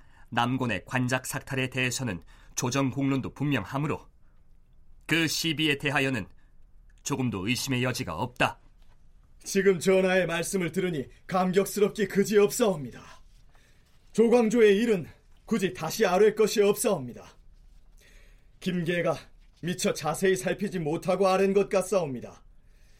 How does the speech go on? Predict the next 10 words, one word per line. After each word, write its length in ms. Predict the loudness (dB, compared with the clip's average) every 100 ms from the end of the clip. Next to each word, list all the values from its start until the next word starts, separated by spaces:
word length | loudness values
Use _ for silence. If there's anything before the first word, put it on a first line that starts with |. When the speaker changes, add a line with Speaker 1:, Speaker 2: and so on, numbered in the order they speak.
| -20 -20 -20 -20 -20 -20 -20 -20 -20 -2
Speaker 2:
대간과 680 | 8 8 8 2 4 4 2
홍문관 600 | 0 2 2 2 0 0
관원이 380 | -2 0 2 2
나선 340 | 0 0 0
것은 340 | 0 0 -6 -8 -20 -20 -20 -20 -14 0
그 140 | 0
시시비비를 800 | 0 -4 0 0 0 2 2 2
가리려 420 | 2 -4 2 2
한 140 | 2 4
것이옵니다. 640 | 4 4 0 0 -6